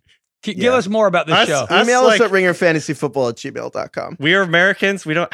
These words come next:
Speaker 3: we don't get, we're not used to this kind of thing. You have to have, like,
Speaker 1: Is
Speaker 3: you
Speaker 1: this
Speaker 3: know
Speaker 1: premium cable or is this just on broadcast, your traditional cable package? I need to know.
Speaker 3: Our com-, is there full frontal nudity in commercials? That's what I wanna know.
Speaker 2: I, we could Google. Well, no, let's, we have work computers.
Speaker 1: Let's
Speaker 3: This is less fun.
Speaker 2: <laughs> Let's not Google this on the work computers.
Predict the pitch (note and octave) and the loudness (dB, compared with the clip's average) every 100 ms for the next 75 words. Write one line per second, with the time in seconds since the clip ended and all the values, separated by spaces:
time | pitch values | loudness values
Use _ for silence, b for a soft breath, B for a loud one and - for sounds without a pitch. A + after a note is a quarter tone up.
0 | - - C#3+ D#3 A2+ B2 C#3 B2 B2+ E3+ | -10 -8 -6 -6 -8 -8 -6 -6 -6 -8
1 | F3+ E3+ - E3+ E3+ F3 E3+ D#3+ F#3+ D#3 | -10 -10 -6 -6 -4 -4 -2 -4 -2 -4
2 | A#2 A2 G2 F#2+ - _ - D3+ B3 G2 | -4 -6 -8 -10 -20 _ -12 -8 -8 -8
3 | - C4 D#4+ E4 C4 A#3+ C#4+ E4+ B3 F#3 | -2 0 0 -2 -2 -2 0 0 0 -2
4 | B3+ - C4 C4 F3+ D#3 G3 A#3+ G#3+ A3+ | -6 -6 -4 -4 -2 -2 0 0 0 0
5 | A3+ A3 - - F#3 E3 - G3+ G#3+ A3 | 2 0 -6 -10 -8 -6 -4 -2 -2 -4
6 | G3 - G3 F3+ C3 C3 A2 B2 C#3 D#3+ | -4 -4 -4 -4 -4 -6 -6 -6 -6 -4
7 | D#3+ D3 G#2+ F2+ _ _ - C3+ F3+ G3+ | -6 -8 -10 -14 _ _ -2 -2 0 -2
8 | F#3+ D#3 D#3+ D#3 E3 - F#3 G3 F#3+ E3 | -4 -2 -2 0 -2 -2 -4 -2 -2 0
9 | C#3+ C3 G#2+ G#2 - G2+ G2+ - - _ | -2 -2 -6 -10 -12 -14 -14 -18 -20 _
10 | _ _ _ _ C#3 - G#2 E2+ D2 C#2+ | _ _ _ _ -10 -8 -8 -10 -14 -20
11 | D2+ _ _ _ _ - F#3 - - - | -20 _ _ _ _ -8 -6 -6 -8 -8
12 | D3 A2 - C3+ A2+ A2+ G2+ G2 - G#2+ | -10 -8 -2 -2 -2 -8 -10 -12 -14 -14
13 | G2+ - - - - D#3+ C#3 B2 A2 A2 | -14 -16 -20 -20 -12 -12 -12 -14 -8 -10
14 | - G2 G2 C#4 C4 - - C#4 G3+ - | -8 -12 -2 0 0 0 0 0 0 -4
15 | - - - G#3+ F3 F#3 - G#3+ F#3+ F#3 | -4 -2 -2 -4 -6 -10 -8 -8 -8 -8
16 | G#3 G3+ G3 F#3 F3 F3 F3 E3+ | -6 -6 -8 -14 -10 -8 -8 -10